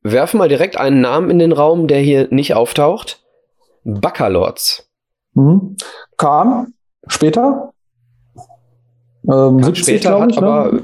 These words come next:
Speaker 1: im Prinzip nicht, ja, hat, hat nicht von Beginn an gespielt. Dementsprechend
Speaker 2: Mhm.
Speaker 1: die Frage an dich.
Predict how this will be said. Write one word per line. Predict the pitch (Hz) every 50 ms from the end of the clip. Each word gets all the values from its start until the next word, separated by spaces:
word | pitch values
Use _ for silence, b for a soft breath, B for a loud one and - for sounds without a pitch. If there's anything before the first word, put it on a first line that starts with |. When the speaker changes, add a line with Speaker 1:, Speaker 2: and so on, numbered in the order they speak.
| - - 131 - -
Speaker 1:
im | - 147 143
Prinzip | - - 123 120 - 160 156 156 -
nicht, | 131 147 - - - - B B B B B B B B B
ja, | - 120 120 113 113
hat, | - - -
hat | - 131 -
nicht | 143 147 -
von | - 156 147
Beginn | 135 123 139 175
an | 160 135 117
gespielt. | 110 110 - - 120 127 143 - - -
Dementsprechend | 123 127 135 143 - - 135 131 131 147
Speaker 2:
Mhm. |
Speaker 1:
die | 175 175
Frage | - - 120 131 156 151
an | 123 127
dich. | 135 156 - B